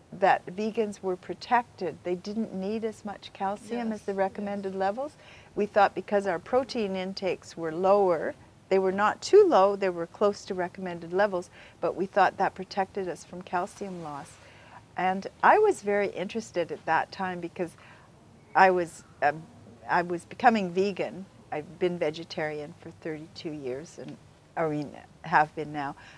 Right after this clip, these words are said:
Speaker 1: but about sixteen years ago I was becoming vegan.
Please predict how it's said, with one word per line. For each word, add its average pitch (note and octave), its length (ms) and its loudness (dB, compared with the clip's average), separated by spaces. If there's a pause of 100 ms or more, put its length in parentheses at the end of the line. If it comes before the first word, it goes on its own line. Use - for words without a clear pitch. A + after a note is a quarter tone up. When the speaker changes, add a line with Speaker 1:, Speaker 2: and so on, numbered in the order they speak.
(160)
Speaker 1:
but F3 240 0
about F3 220 -2
sixteen F#3+ 540 -6
years D#3+ 240 -10
ago E3+ 200 -10
I C3+ 100 -8
was D#3+ 180 -14
becoming F3 460 -10
vegan. F#3 380 -2